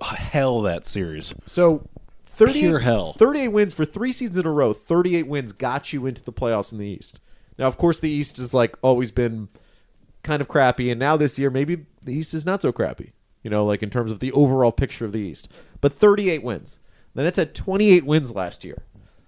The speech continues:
Speaker 2: So just bare minimum, can the Nets w-, improve by ten wins? I say yes. I don't even think, I'm not saying it won't be hard, but I don't think it's
Speaker 1: This,
Speaker 2: impossible.
Speaker 1: this isn't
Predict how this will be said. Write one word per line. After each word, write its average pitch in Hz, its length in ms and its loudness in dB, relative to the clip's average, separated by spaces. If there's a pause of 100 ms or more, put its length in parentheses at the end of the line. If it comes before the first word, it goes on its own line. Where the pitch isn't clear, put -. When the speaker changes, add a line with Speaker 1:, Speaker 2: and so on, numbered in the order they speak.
(840)
Speaker 2:
So - 140 -14
just 139 520 -8
bare 202 240 4
minimum, 139 360 -4
can 160 140 -6
the 156 80 -4
Nets 160 180 -2
w-, 135 340 -6
improve 143 460 -4
by 127 140 -2
ten 123 260 -6
wins? 113 400 -12 (760)
I 185 120 0
say 240 160 2
yes. 139 520 -2
I 151 100 0
don't 269 120 2
even 233 160 -6
think, 170 300 -4 (280)
I'm 185 60 -6
not 208 100 -4
saying 190 140 0
it 160 40 -2
won't 156 160 -6
be 127 80 -10
hard, 147 500 0 (680)
but 165 100 2
I 220 40 4
don't 277 140 2
think 190 160 -8
it's 143 120 -2
Speaker 1:
This, 104 80 -8
Speaker 2:
impossible. 156 640 -4
Speaker 1:
this 160 180 -4
isn't 185 420 -4